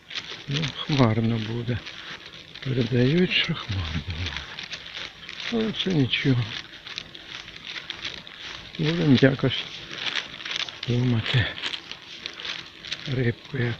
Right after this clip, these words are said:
піймати на природі гарно. Але війна йде. Це дуже важко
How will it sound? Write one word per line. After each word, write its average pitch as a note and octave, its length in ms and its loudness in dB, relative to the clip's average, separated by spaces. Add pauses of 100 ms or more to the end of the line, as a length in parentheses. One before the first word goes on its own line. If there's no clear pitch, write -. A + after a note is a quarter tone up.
піймати B2+ 600 8
на B2+ 160 6
природі D#3 560 4
гарно. A#2 640 4 (720)
Але D3+ 260 4
війна E3+ 540 6
йде. C3+ 380 6 (1600)
Це C3+ 120 2
дуже C#3 420 2
важко B2+ 480 4